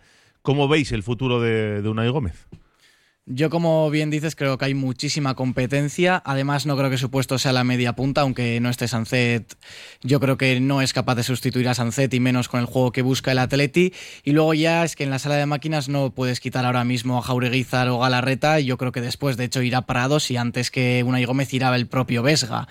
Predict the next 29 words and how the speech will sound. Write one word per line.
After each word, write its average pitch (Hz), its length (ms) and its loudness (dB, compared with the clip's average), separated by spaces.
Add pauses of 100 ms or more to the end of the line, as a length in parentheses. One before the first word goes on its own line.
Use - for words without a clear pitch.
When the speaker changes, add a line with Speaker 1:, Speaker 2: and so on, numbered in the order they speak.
(380)
Speaker 2:
También 160 320 4
creo 208 140 2
que 196 60 0
es 202 60 0
un 208 80 0
jugador 175 320 2
que 175 80 -2
me 147 140 -2
penaliza 147 800 0
bastante 156 760 -2
su 139 220 -4
pierna 151 320 0
derecha 143 640 -2
cuando 123 500 0 (260)
trata 131 320 0
de 127 520 2
ya 127 100 0
sea 135 200 -2
acelerar 135 340 0
el 135 100 2
juego 151 480 2
o 135 80 0
perfilarse 139 640 -2
para 131 480 0 (280)
proyectar 147 420 2
a 151 80 2
los 147 220 0
Williams, 151 500 0
eh, 143 340 0